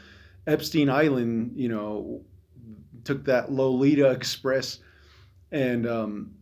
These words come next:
you know, that's where they had, you know, all those underage kids there, and they did all those sexual acts with them and all that stuff. So anyways, that, that, I'll, I'll say that for, uh, episode two. But anyways, going back to this whole World War agenda,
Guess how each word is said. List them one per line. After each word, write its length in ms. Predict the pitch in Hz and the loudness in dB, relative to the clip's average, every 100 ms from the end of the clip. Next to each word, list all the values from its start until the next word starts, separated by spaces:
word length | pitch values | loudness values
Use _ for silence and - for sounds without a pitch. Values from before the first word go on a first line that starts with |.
| - - | -20 0
you 100 | 160 | 4
know, 100 | 139 | 6
that's 200 | 127 127 | 6 4
where 100 | 135 | 2
they 120 | 123 | 2
had, 260 | 123 120 120 | 2 0 -4
you 80 | 175 | -4
know, 100 | 127 | -2
all 120 | 113 | 0
those 240 | 117 117 110 | 0 0 -2
underage 560 | 147 127 123 120 117 | -2 2 4 2 0
kids 320 | - 131 113 98 | -2 -2 -2 -2
there, 300 | 113 113 110 | 0 0 0
and 420 | 107 104 104 - - - | -2 -6 -10 -14 -20 -10
they 160 | 127 120 | -6 -2
did 160 | 123 | 0
all 120 | 120 | 2
those 240 | 117 117 110 | 2 0 -2
sexual 760 | - 127 - 127 117 110 113 - | -2 -2 -2 -4 -2 -2 -4 -2
acts 320 | 120 117 - | -2 -2 -6
with 140 | 113 | -8
them 240 | 120 113 113 | -4 -2 -2
and 120 | 107 | -2
all 140 | 110 | -4
that 160 | 110 104 | -4 -6
stuff. 260 | - 110 - - - - | -8 -10 -10 -18 -20 -14
So 300 | - 175 170 | 2 8 10
anyways, 420 | 208 165 131 107 - - - _ | 10 8 6 0 -10 -18 -20 _
that, 240 | 185 196 190 | 4 4 4
that, 140 | 170 | 0
I'll, 180 | 175 185 185 | 6 6 6
I'll 120 | 180 | 2
say 160 | 170 170 | 6 6
that 180 | 135 | 4
for, 240 | - 127 113 | 2 0 2
uh, 240 | 113 98 | 0 -2
episode 400 | 139 139 131 120 | -4 -6 -4 -4
two. 160 | - 113 | -2 -2
But 160 | 101 175 | 6 8
anyways, 400 | 208 139 127 - | 8 6 2 2
going 260 | 156 180 | 4 6
back 220 | 160 160 160 | 6 4 2
to 120 | 139 | -2
this 240 | 131 123 | -2 -2
whole 400 | 143 139 135 113 - _ _ - _ _ _ - - _ - | 2 4 4 0 -16 _ _ -20 _ _ _ -20 -20 _ -8
World 380 | 135 139 160 127 | 2 6 8 6
War 260 | 143 156 | 6 6
agenda, 640 | 131 110 139 143 110 98 | 6 4 2 4 0 -4